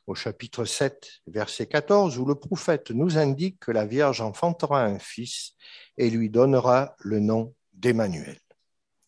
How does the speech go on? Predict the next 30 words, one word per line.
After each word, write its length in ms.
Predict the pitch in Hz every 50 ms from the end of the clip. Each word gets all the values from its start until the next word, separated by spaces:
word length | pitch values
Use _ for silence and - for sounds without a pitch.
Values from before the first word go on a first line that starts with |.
| _ _ _ _ _ _ _ _ _ _ _ _ _ _
Le 140 | - 113 113
chapitre 540 | - - 135 123 - 165 160 - - 127
cinquante-trois 840 | - - 135 123 117 - 143 135 170 160 - - 160 175 165 139 - -
du 180 | 113 98 110 107
même 260 | 120 123 120 123 123
livre 380 | 123 131 156 165 147 127 117
est 160 | 107 - - 113
une 140 | 107 110
prédication 1000 | 95 - - - 160 165 156 147 135 - - 113 - - - - - 110 107 113 - _ _ _ - _ _ _
sur 240 | - - - 131 117
le 120 | 117 113 113
ministère 640 | 127 147 156 147 139 - - - - 135 127 113
et 60 | 104
le 80 | 90 92
sacrifice 640 | - - - 147 - - 123 110 - - 117 101 92
de 120 | 104 92
Christ, 560 | - - - 110 113 - - - - - - _ _ _ - - - - - _
en 140 | - 120 139
avance 380 | 143 139 131 160 165 151 - -
de 100 | 123 113
plusieurs 420 | 117 - 147 123 110 123 113 -
siècles 440 | - - - 123 120 123 - - 98
sur 180 | - - 101 -
ces 280 | - - 117 110 127
événements. 520 | 135 120 120 117 113 104 95 82 76 76 - _ _ _ _ _ _ _ - - - - - - - _ -
Et 100 | 110 117
nous 120 | 127 135
pouvons 400 | - - 190 170 151 160 156 127
citer 360 | - - 160 139 - 156 135
Michée, 520 | 123 143 170 165 - - 170 147 - -